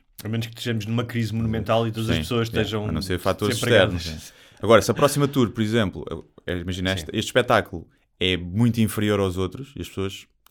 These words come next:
Speaker 2: ainda me dão à bébia da próxima. Mas se o próximo também for uma merda, já não vão ao, ao terceiro.
Speaker 1: Mas tu estás
Speaker 2: Ou
Speaker 1: a, ou
Speaker 2: vão
Speaker 1: seja,
Speaker 2: menos, não é?
Speaker 1: neste, e tu já disseste isso,
Speaker 2: E isso
Speaker 1: vais
Speaker 2: permite
Speaker 1: ter o conteúdo deste espetáculo, que eu não sei qual é, mas tu já falaste sobre
Speaker 2: Hum.
Speaker 1: isso, que vai provavelmente criar mais desconforto e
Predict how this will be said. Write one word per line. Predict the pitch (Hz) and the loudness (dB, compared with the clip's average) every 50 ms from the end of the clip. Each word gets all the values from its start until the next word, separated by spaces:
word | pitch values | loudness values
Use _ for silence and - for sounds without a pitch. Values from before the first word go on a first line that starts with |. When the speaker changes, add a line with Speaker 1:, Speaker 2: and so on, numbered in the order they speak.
| _ - | _ 0
Speaker 2:
ainda | 117 131 131 | 2 4 4
me | 127 117 | 4 4
dão | 117 127 131 | 6 6 6
à | 123 | 6
bébia | 113 127 127 123 131 131 | 6 6 6 6 6 4
da | 123 135 | 2 2
próxima. | 127 127 113 104 95 - - 85 80 78 80 - _ _ _ | 2 0 0 0 0 -2 -6 -8 -10 -10 -12 -16 _ _ _
Mas | - 92 90 | -6 -6 -4
se | - 113 | -4 0
o | |
próximo | 104 135 135 117 127 120 | 2 4 4 4 4 2
também | 120 123 120 | 2 2 2
for | 117 - 120 | 2 2 2
uma | 117 117 | 4 4
merda, | 113 110 104 101 104 117 139 - - _ _ _ _ _ - | 4 4 4 2 0 -2 -6 -8 -12 _ _ _ _ _ -6
já | 98 98 98 | -4 -2 -2
não | 98 | -2
vão | 95 101 | -2 -4
ao, | 101 101 101 101 90 67 | -4 -4 -4 -4 -4 -6
ao | 87 90 | -8 -8
terceiro. | - - - 90 82 80 - - | -10 -10 -10 -8 -10 -10 -10 -8
Speaker 1:
Mas | 107 113 113 | -6 -6 -6
tu | - 131 | -6 -4
estás | 117 - 160 151 - 151 | 4 6 6 6 6 4
Speaker 2:
Ou | |
Speaker 1:
a, | - | 2
ou | - | 2
Speaker 2:
vão | 92 | 4
Speaker 1:
seja, | 95 120 92 | 4 4 2
Speaker 2:
menos, | 85 82 80 - | 2 0 -2 -4
não | 117 123 | -2 0
é? | |
Speaker 1:
neste, | 131 131 127 - - - 110 | 0 -2 -4 -6 -10 -8 -6
e | 104 104 101 95 | -6 -6 -6 -10
tu | - | -8
já | - 107 98 | -6 -6 -6
disseste | 90 - 104 92 - - 98 | -6 -6 -8 -8 -8 -10 -12
isso, | 90 90 - - - - - - - | -12 -12 -12 -16 -20 -20 -18 -8 -4
Speaker 2:
E | 90 92 | -2 0
isso | 95 | 2
Speaker 1:
vais | 127 127 117 | 2 2 2
Speaker 2:
permite | 98 95 135 123 113 104 110 | 2 2 2 2 2 0 -2
Speaker 1:
ter | - 117 117 - - | -6 -10 -12 -12 -14
o | 107 | -12
conteúdo | - 117 107 - - 123 107 | -8 -8 -8 -6 -6 -6 -6
deste | 104 107 - - | -6 -6 -8 -8
espetáculo, | - - - 101 92 - - _ | -10 -6 -4 -4 -4 -6 -10 _
que | - 90 | -14 -14
eu | |
não | 87 | -12
sei | 82 107 95 | -12 -10 -8
qual | - 117 143 | -4 -2 -2
é, | 156 | -2
mas | 120 92 | -2 -6
tu | - - | -10 -12
já | 90 82 | -14 -12
falaste | - 95 90 85 - | -10 -10 -10 -8 -6
sobre | - 90 87 104 | -6 -4 -4 -4
Speaker 2:
Hum. | 104 | -6
Speaker 1:
isso, | 98 - - - - - - _ _ _ _ | -8 -10 -14 -20 -20 -20 -20 _ _ _ _
que | - - 90 | -20 -18 -6
vai | 87 98 113 110 107 101 98 95 85 76 - _ _ _ _ _ _ | 0 4 6 6 6 6 2 -2 -6 -10 -14 _ _ _ _ _ _
provavelmente | - 101 101 104 104 107 110 95 - | -10 -8 -6 -6 -6 -6 -6 -8 -8
criar | - 107 120 120 117 113 107 | -4 2 4 6 6 6 4
mais | 110 107 107 - | 0 -2 -4 -4
desconforto | - - - - 110 107 - - 117 110 101 101 - | -8 -10 -8 -8 -8 -8 -6 -4 -2 -2 -2 -2 -4
e | 104 | -2